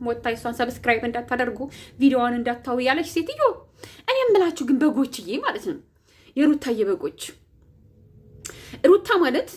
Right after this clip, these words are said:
እህቷን በሚዲያ ወጥታ የሳድ-፣ የተሳደበች ለእህቷ ያልሆነች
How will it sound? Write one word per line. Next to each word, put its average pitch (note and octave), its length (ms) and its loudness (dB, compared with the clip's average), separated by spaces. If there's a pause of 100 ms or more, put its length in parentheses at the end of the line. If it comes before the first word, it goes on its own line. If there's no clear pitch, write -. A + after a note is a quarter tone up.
(140)
እህቷን D#4 400 0
በሚዲያ C4 400 0
ወጥታ A#3+ 180 -4
የሳድ-፣ A#3+ 320 -8
የተሳደበች A#3+ 520 -8
ለእህቷ A#3+ 260 -2
ያልሆነች G3+ 500 -2